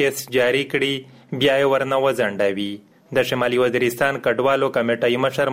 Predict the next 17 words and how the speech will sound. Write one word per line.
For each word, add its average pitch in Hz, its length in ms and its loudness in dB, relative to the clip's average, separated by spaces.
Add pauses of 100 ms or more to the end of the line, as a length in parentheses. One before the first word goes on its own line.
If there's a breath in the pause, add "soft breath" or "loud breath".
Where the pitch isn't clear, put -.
ملک 123 320 0
رحمت 120 340 -2
غلام 135 380 0
مشال 117 400 -2
ریډیو 120 280 0 (120)
ته 123 120 4
وویل 139 460 2 (420 loud breath)
چې 147 200 0
د 135 120 2
لسو 139 320 0
کالونو 139 460 0
نه 139 140 2
د 120 120 0
کډوالۍ 127 640 2
ژوند 135 360 0
کړي. 104 220 -2 (540 soft breath)
نور 139 160 4